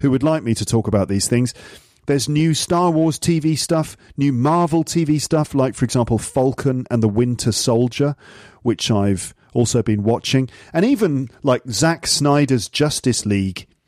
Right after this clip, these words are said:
which I did see. Um, so lots of sort of films and T V stuff to talk about, but it's all gonna have to wait, I'm afraid. There are so many things to talk about and do on this podcast, and I have so many episodes in the pipeline at the moment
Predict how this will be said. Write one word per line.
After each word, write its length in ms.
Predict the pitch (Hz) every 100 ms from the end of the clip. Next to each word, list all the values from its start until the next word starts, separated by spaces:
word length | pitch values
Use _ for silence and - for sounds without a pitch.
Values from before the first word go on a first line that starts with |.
| _ - - _ -
which 160 | 131 139
I 60 |
did 240 | 123 156 -
see. 420 | - 139 101 85 _ _ _ -
Um, 220 | 135 147
so 180 | 147 196
lots 260 | 202 208 -
of 100 | 170
sort 280 | - 175 160
of 180 | - - _ _
films 580 | - - 214 185 139
and 140 | 120 117
T 160 | 156
V 180 | 151 185
stuff 320 | - - 101 -
to 100 | 117
talk 220 | 113 101
about, 260 | 107 113
but 120 | 151 160
it's 160 | 165
all 140 | 220 170
gonna 200 | 160 143
have 160 | 135
to 100 | 123
wait, 380 | 101 120 117 -
I'm 140 | 98
afraid. 440 | 95 - 95 87 - - - -
There 120 | 143
are 40 | 147
so 260 | - 240
many 180 | 202 160
things 280 | - 135 -
to 80 | 120
talk 260 | 139 123
about 220 | 117 120 110
and 80 |
do 160 | 107 135
on 80 | 110
this 120 | 98
podcast, 540 | 110 107 113 110 113 - - -
and 140 | 156
I 40 | 165
have 140 | 190
so 300 | - - 233
many 240 | 226 214 202
episodes 480 | 185 185 156 135
in 80 | 147
the 80 | 131
pipeline 540 | - 190 196 139 107
at 40 | 92
the 80 | 104
moment 440 | 101 92 113